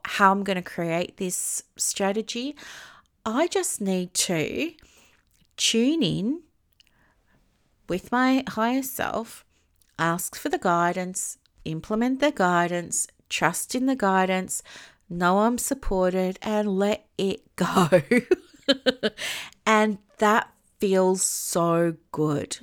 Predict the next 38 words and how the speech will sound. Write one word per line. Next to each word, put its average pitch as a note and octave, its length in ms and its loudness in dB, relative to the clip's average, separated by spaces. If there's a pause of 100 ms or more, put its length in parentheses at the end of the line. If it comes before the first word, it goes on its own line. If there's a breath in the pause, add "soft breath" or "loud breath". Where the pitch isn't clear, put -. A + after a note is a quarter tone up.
(120)
Like, F#3 520 -2
that G#3 320 0
just - 260 -4
feels D#3+ 240 -8
so - 400 -4
good. - 400 -6 (640 loud breath)
And G#3 200 4
I G#3+ 140 4
can G#3 260 -2
see F#3+ 600 0
too, F#3+ 280 -2
like, F#3+ 260 0
this F#3+ 180 -2
is G3 100 -4
a G3 80 0
learning E3+ 440 -2
experience, G#3 800 -4
and F3 100 -8
this F3 160 -6
is F3+ 140 -8
an F3+ 100 -8
experience E3+ 640 -10
of F3 100 -10
growth E3 280 -4
for - 120 -12
me G3+ 160 -4
because E3 640 -2
I F3+ 120 -2
can F3 260 -8
see, F3 460 -4
yeah, E3+ 400 0
I'm E3+ 160 -2
human, F#3 480 -4 (380 loud breath)
and F3+ 280 0
I F3 320 2
too A3+ 640 0
move F3+ 320 -4
into, E3 580 -2